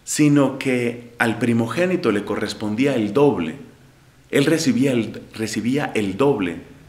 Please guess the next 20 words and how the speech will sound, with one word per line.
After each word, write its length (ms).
en 100
comparación 560
con 160
lo 80
que 100
recibían 520
todos 240
los 180
demás. 460
Esa 240
era 100
la 100
manera 360
de 80
señalar 420
al 140
primogénito. 720
Y 80
el 80
primogénito 960